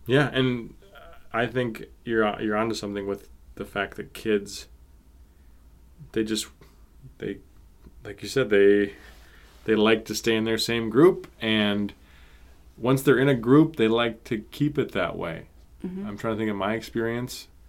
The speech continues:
Speaker 1: I didn't like half the stuff I was involved in, and if I, if someone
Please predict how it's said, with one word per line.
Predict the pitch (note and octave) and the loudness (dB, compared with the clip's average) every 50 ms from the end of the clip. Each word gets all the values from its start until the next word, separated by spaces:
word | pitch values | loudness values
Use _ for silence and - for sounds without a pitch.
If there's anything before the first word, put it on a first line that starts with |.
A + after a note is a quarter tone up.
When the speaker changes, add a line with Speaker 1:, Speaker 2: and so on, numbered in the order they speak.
| - - - - - - - - - - - - - | -20 -20 -20 -20 -20 -20 -20 -20 -20 -20 -20 -18 -8
Speaker 1:
I | - G#2+ A#2+ | -2 0 4
didn't | B2 C3+ C3 B2 | 4 4 4 4
like | A#2 A2+ A2+ A2+ A#2 A2+ A2 | 2 2 2 2 2 0 -2
half | - A2 A2+ A#2+ B2 - - | -2 -2 -2 -2 -2 -4 -8
the | - A2 | -12 -10
stuff | - - - G2+ F#2 F2+ - - - | -8 -4 -2 -2 -2 -2 -4 -6 -4
I | G2+ G2+ | -4 -2
was | G2+ G#2 G#2 | -2 -2 -2
involved | G#2 G2 F#2 F#2 F#2+ G#2+ A2+ G#2+ - | -4 -4 -2 0 0 0 0 -2 -4
in, | F#2+ F2+ F2+ F#2+ G2+ - - - | -6 -6 -6 -10 -14 -18 -20 -14
and | G2 G#2 G#2 | -10 -6 -6
if | G#2 G2 | -6 -4
I, | G#2 G2+ G2+ G2+ G#2 | -4 -4 -4 -4 -4
if | A2 G#2+ | -6 -4
someone | - C3+ B2 A#2+ A2+ G#2+ G#2 | -4 -2 -2 -2 -2 -2 -4